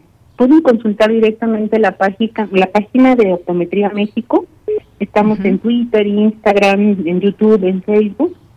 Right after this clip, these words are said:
Speaker 1: Entonces, nos pueden mandar un mensaje para que nosotros los orientemos. No importa la parte de la República donde ustedes estén, siempre hay un especialista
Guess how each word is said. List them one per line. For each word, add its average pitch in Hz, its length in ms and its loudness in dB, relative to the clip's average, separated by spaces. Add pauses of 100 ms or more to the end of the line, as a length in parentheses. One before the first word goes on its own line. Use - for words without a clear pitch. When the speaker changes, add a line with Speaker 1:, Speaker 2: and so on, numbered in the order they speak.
(260)
Speaker 1:
Entonces, 233 560 2 (140)
nos 214 340 -6
pueden 269 240 2
mandar 220 300 0
un 220 120 -2
mensaje 226 680 0 (840)
para 202 220 -2
que 202 100 -4
nosotros 208 400 -4
los 233 180 -2
orientemos. 202 640 -2 (380)
No 226 60 2
importa 247 400 0
la 247 140 0
parte - 240 -2
de 214 80 2
la 208 120 2
República 196 580 -2
donde 180 180 -6
ustedes 190 380 -2
estén, 214 340 0
siempre 240 280 0
hay 226 120 2
un 226 120 2
especialista 202 720 -2